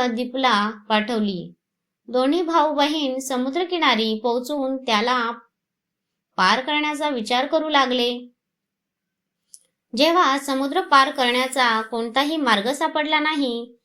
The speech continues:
तेव्हा दोघेही भूक आणि तहानेले एका पिंपळाच्या झाडाखाली विश्रांती घेण्यासाठी गेले.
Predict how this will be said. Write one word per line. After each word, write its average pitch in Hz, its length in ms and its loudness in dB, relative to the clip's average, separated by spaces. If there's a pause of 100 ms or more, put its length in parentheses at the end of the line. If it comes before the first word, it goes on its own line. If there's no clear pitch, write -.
(300)
तेव्हा 277 220 2
दोघेही 254 840 -2 (320)
भूक 294 400 0
आणि 269 380 2
तहानेले 240 800 0 (120)
एका 226 300 -2
पिंपळाच्या 233 580 0
झाडाखाली 220 680 0
विश्रांती 220 560 -4
घेण्यासाठी 294 520 -2
गेले. 214 580 0